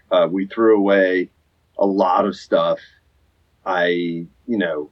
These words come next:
I was really just pushing back on a lot of things and trying to get 'em just so, but I didn't know what just so was, and it was hard, you know, I was a little bit out of my ability, I think. Um,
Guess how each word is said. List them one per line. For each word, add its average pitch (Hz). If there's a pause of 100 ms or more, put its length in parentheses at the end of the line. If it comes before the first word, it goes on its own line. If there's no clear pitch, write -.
(120)
I 95
was 87
really 107
just 98
pushing 101
back 90
on 90
a 90
lot 87
of 87
things 90
and 85
trying 90
to 87
get 90
'em 85 (840)
just 127
so, 113
but 104
I 101
didn't 107
know 110
what 101
just 98
so 104
was, 101
and 101
it -
was 95
hard, 104
you 113
know, 90
I 85
was 87
a 95
little 104
bit 95
out 95
of 92
my 95
ability, 107
I 98 (100)
think. 98 (600)
Um, 85